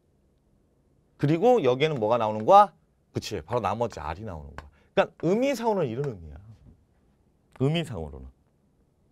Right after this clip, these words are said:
오케이? 그렇다면 한번 에프 십을 한번 해보자고. 에프 십이니까 십을 이로 나눠봐. 그럼 뭐가 돼? 에프 오가 되겠지. 그치?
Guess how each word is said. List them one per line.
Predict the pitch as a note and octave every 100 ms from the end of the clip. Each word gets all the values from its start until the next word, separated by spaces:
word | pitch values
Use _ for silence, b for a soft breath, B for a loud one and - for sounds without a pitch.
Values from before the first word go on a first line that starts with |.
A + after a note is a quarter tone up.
| _ _ _ -
오케이? | C#3 A#2 A2 - -
그렇다면 | G3 G3 F#3 D3 C#3+ E2+ b b b
한번 | G#3+ F#3+ D3+ D3+ B B -
에프 | B2 E3+ E3+ - A#3 A#3+ A3+
십을 | - C#4+ A#3+ B3
한번 | G3 D#3+
해보자고. | D3+ D3+ A2 D#2+ D2+ -
에프 | - C#3+ F#3+
십이니까 | - G#3+ G#3+ G3+ - F2 b b b
십을 | - C#4+ C4 F3
이로 | F3+
나눠봐. | G3 C#3 A#2 F2
그럼 | E3+
뭐가 | D3 D3+
돼? | A#2 E2 - _
에프 | G#2+ C#3 - F#3+ - -
오가 | C#3+ F#3 B3+ G#3
되겠지. | A2 E2+ - D2+ D2+ G#2+ D2+ - - _ _ _ _ _ _ -
그치? | C#3 B2+